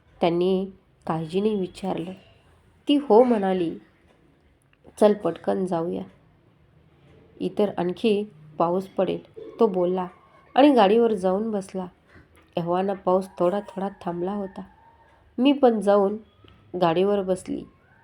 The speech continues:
पण यावेळी तिने थोडं अंतर राखून बसली होती.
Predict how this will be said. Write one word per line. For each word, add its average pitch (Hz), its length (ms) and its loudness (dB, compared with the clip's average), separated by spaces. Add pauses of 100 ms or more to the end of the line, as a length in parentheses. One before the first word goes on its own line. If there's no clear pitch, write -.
पण 185 120 2
यावेळी 185 540 2 (360)
तिने 190 180 0 (100)
थोडं 196 180 0 (120)
अंतर 180 400 -2
राखून 185 520 -6 (300)
बसली 202 320 -4
होती. 190 320 -8